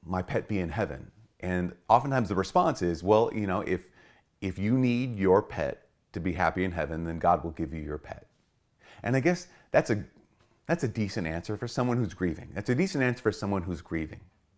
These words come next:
But here's something that I think it's worth just even pausing and asking. 'Cause there, there are some people who will say, "No, absolutely,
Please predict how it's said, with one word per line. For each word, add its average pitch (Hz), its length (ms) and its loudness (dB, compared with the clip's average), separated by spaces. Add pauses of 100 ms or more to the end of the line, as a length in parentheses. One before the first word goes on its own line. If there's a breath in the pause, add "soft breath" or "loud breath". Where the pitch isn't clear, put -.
(100)
But - 100 -20
here's 196 200 2
something 147 300 0
that 101 100 4
I 92 40 2
think 120 200 -6
it's - 160 -8
worth 104 400 2
just - 300 0
even 95 240 -2
pausing 92 680 2 (480 soft breath)
and 92 160 -6
asking. - 560 -6 (800)
'Cause 98 140 -4
there, 131 220 4
there 170 260 6
are 220 80 6
some 175 180 2
people 147 240 0
who 113 80 2
will 101 80 4
say, 92 220 2
"No, 139 180 8
absolutely, 104 680 2